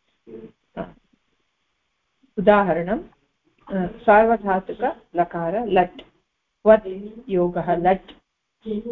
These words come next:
वत् योगः ति, वत् योगः शप् योगः ति, वत् शप् स्थाने अ,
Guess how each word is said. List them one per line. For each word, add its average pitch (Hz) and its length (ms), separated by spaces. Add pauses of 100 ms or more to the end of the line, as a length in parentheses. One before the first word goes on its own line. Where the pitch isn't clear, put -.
(1400)
वत् 190 340 (180)
योगः 175 440
ति, 190 420 (3750)
वत् 214 260 (680)
योगः 180 400
शप् - 400 (240)
योगः 175 380
ति, 196 540 (1120)
वत् 208 340 (760)
शप् - 480 (360)
स्थाने 190 560
अ, 196 380